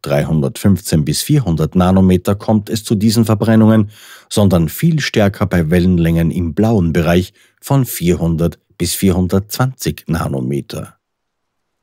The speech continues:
Und genau dies könnte auch den Vampiren widerfahren,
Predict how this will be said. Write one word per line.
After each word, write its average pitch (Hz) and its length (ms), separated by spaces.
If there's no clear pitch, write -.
Und 95 200
genau 117 280
dies 95 560
könnte 104 380
auch 101 220
den 110 280
Vampiren 104 640
widerfahren, 90 720